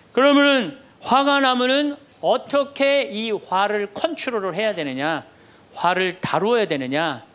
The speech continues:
지금부터 그 얘기를 말씀드리겠습니다. 여러분들, 화가 나면 예수님만 보면 돼요. 우리가 인생이 답답할 때 누구만 보면 돼요? 예수님만 보면 됩니다. 요한복음 팔 장에 간음한 여자 얘기가 나옵니다.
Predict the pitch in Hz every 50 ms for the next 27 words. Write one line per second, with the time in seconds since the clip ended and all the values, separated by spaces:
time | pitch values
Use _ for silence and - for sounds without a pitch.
0 | _ - _ _ _ _ _ _ - - - 139 160 165 - 180 - - 208 220
1 | 240 208 202 165 156 156 190 208 - - - - 139 131 131 - - 151 139 123
2 | 135 127 120 117 - - - 110 107 107 110 113 143 180 220 233 254 208 180 190
3 | 240 247 - - - - - - - - - - - 226 277 302 294 269 240 240
4 | 262 254 185 175 226 277 - - 302 320 320 330 339 339 349 349 359 320 214 185
5 | 196 247 247 202 147 131 135 147 - - - - - - - 208 254 285 254 202
6 | 226 269 285 285 294 294 294 294 - - - - 294 277 277 - 254 254 254 254
7 | 180 170 254 285 320 320 294 262 226 233 220 220 214 202 214 240 285 311 302 -
8 | - - - - - - - - 135 139 156 175 - - 214 202 202 202 202 196
9 | 208 226 247 208 170 165 160 165 170 165 131 127 135 143 143 131 123 113 107 -
10 | - - - - - - - - - - - - 170 208 254 277 269 277 262 247
11 | 240 226 208 - - 330 330 330 320 320 - 294 262 214 196 180 180 - - -
12 | 170 185 196 202 202 196 190 180 160 147 143 147 165 180 165 196 190 180 151 139
13 | 143 143 139 135 120 135 147 151 135 123 131 135 139 139 127 117 - 113 107 104
14 | 101